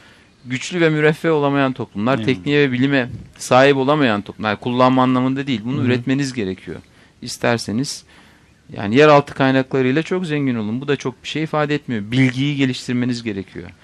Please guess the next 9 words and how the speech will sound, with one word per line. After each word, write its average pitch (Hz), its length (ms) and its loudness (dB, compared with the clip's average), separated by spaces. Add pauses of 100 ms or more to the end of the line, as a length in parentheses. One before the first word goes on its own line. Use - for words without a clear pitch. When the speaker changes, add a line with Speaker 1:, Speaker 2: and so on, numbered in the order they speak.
(320)
Speaker 1:
Düşünceyi, 123 540 0
fikri, 117 400 -6
sanatı, 120 500 -4
kültürü, 120 360 -8
her 160 140 2
şeyi 143 260 -6
geliştirmeniz 131 640 -4
gerekiyor. 101 380 -6
Hepsini 139 360 -6